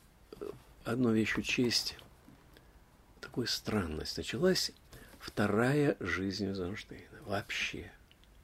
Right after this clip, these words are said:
в это время. Это случайно получилось, что я совпал. Это, видит Бог, это я не знал о том, что в Брюсселе, где впервые показали тоже вторую серию Ивана Грозного, критики выбрали Потемкина лучшим из двенадцати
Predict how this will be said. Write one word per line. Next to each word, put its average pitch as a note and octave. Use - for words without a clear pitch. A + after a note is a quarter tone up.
в G#2
это F#2+
время. E2+
Это -
случайно C3+
получилось, A2
что -
я A2
совпал. G2
Это, -
видит G#2+
Бог, G#2
это -
я E2+
не F2+
знал G2
о -
том, -
что -
в B2
Брюсселе, A#2
где F#2
впервые G2+
показали F2
тоже E2+
вторую F2+
серию E2
Ивана E2
Грозного, E3
критики C#3+
выбрали A#2
Потемкина A2
лучшим G#2
из F2+
двенадцати F#2